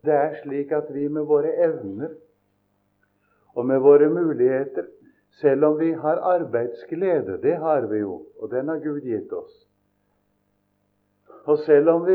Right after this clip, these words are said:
vet at det er Guds vilje, vi skal bruke våre evner og anlegg. Og det er sikkert nok at det er Guds vilje. Og det er ikke Guds vilje at en skal gå og kaste bort livet sitt.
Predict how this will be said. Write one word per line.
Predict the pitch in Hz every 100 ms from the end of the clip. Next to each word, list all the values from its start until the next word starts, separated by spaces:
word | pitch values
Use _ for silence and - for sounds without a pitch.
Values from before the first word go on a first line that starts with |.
| 160
vet | 143 196 180 - - - 139
at | 143 -
det | 147
er | 143 143 143 - 147 120
Guds | 156 170 147
vilje, | 165 143 127 156 143 -
vi | - -
skal | 147 139
bruke | 147 196 196 - 123
våre | 117 120 156 160
evner | 139 113 113
og | 113
anlegg. | 104 90 87 - _ _ _ _ _ _ _ _ _ _ _
Og | 107
det | 117
er | 156 156
sikkert | 165 - 143
nok | 123 127 139
at | 135 113
det | 110
er | 120
Guds | 107 107 - 101
vilje. | 98 82 80 - _ _ _ _ _ _ _ _ _ _ _ _ _ _ _ _ _ _
Og | 120
det | 135
er | 127 123
ikke | 123 202 135
Guds | 135 135 -
vilje | 139 127
at | 117 117
en | 117
skal | 131 120
gå | 117
og | 113
kaste | 123 - - 107
bort | 110 165
livet | 175 110 98
sitt. | 85 -